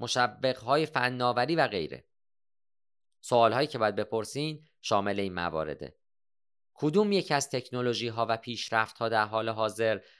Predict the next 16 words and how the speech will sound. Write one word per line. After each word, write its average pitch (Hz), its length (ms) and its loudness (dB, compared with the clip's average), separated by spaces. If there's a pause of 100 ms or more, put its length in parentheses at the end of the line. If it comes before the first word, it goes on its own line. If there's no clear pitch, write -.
در 117 200 4
دسترس 113 840 2
یا 113 120 4
در 110 160 2
چشم 107 400 -4
انداز 107 360 0
شما 101 320 -4
قرار 95 320 0
دارند؟ 82 420 -4 (840)
چجوری 156 540 0
می‌تونن 139 600 0 (220)
بر 123 140 8
فرایندهای 117 1000 4
شما 107 280 -4
تأثیر 101 540 -6
بگذارن؟ 87 640 -2